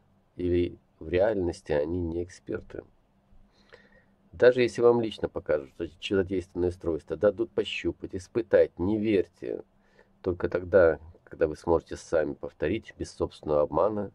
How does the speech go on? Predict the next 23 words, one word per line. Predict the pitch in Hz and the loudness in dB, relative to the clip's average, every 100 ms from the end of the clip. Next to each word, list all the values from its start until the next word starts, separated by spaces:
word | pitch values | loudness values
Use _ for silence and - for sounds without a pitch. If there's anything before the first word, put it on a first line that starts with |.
| _ _ _ _ _ _ _ _ _ _ _ | _ _ _ _ _ _ _ _ _ _ _
только | 95 87 - | -4 -2 -4
тогда | 85 92 | 2 4
вы | 82 | 4
можете | 80 82 85 - | 2 0 -2 -8
попытаться | - 90 - 92 - 95 | -12 -6 -2 -2 -2 -6
поверить. | 85 82 82 78 67 - - _ _ _ _ _ _ _ _ _ - - | -2 0 0 -2 -4 -10 -20 _ _ _ _ _ _ _ _ _ -20 -8
Уважаемые, | 85 87 87 80 76 73 73 | -2 2 4 4 4 0 -2
это | - | -2
реалии | 87 98 98 | -2 0 0
жизни, | 90 92 82 76 65 - _ _ _ _ _ - | -2 -2 -4 -6 -12 -14 _ _ _ _ _ -12
где | 78 95 | -2 0
есть | 98 | 0
возможность | 107 98 110 107 95 - | 0 2 4 4 2 -2
паразитировать | 87 87 92 - 98 87 85 | -6 -4 -6 -2 0 0 0
на | |
людском | 85 82 - 82 80 | -2 -2 -4 -4 -2
доверии | 82 82 78 | -2 -2 -4
и | 76 | -6
мечте, | 80 - - 107 107 92 _ _ _ _ _ - | -6 -6 -2 -2 -2 -16 _ _ _ _ _ 0
там | 82 | 4
вас | 87 - | 4 2
всегда | - 85 87 85 | -2 -4 0 0
будут | 73 - | -2 -18